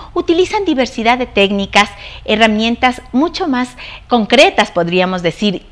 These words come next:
frente a los síntomas específicamente, para atacarlos y ayudar a que la persona se ajuste mejor en el medio mientras va realizando su proceso terapéutico.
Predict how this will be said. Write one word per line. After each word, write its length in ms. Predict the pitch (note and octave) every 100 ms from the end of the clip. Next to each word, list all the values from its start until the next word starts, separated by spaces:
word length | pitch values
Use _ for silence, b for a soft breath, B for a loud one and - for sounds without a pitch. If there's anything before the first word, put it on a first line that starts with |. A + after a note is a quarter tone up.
| -
frente 520 | - A#3+ C4 E4 -
a 60 | G3+
los 160 | D#3+
síntomas 640 | - A#3 C#4 C4+ E3+ D#3 E3+
específicamente, 1040 | - - - A3+ C4 C4+ A#3+ G3 G3 C4 B B B -
para 320 | G4+ A4 A4 F4
atacarlos 760 | - F#3 G3 G#3 A3+ B3+ - -
y 120 | E4+
ayudar 380 | E4 E4+ D4 D4+
a 80 |
que 120 | D4+ C4+
la 160 | A#3
persona 480 | F#3 - G3+ G#3+ B3 B B -
se 160 | B3+
ajuste 420 | G#3+ - A#3+ -
mejor 600 | A#3+ F#3 - G#3 - - -
en 160 | F3+ D#3+
el 140 | D#3
medio 400 | E3+ F#3+ A#3+ A#3+ -
mientras 760 | C4 D4+ G4+ A4 G#4+ A#3 F#3
va 120 | F#3+ G3+
realizando 880 | A3+ B3 C4+ - A3 F#3+ F3+ A#3 B B B
su 260 | - G4
proceso 540 | D#4+ F#3+ - E3 - F3
terapéutico. 720 | D#3+ C3+ - A#2+ - -